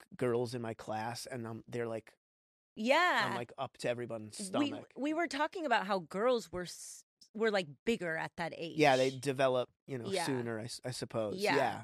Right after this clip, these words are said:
Speaker 2: I
Speaker 1: yeah.
Speaker 2: just went to a, a ba-, bar mitzvah, and I was like, I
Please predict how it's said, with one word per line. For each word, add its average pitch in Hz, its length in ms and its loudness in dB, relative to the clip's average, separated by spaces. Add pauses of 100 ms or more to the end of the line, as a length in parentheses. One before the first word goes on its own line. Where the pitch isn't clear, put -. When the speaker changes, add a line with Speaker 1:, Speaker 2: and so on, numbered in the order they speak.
(120)
Speaker 2:
I 214 80 4
Speaker 1:
yeah. - 80 2
Speaker 2:
just - 200 -4
went 196 280 -2
to 202 140 -2
a, 165 300 0 (100)
a 170 100 0
ba-, 165 220 -4 (140)
bar 180 140 0
mitzvah, 170 600 -4
and 165 160 -6
I 160 80 -2
was 170 180 -8
like, 151 160 -8
I 165 120 -8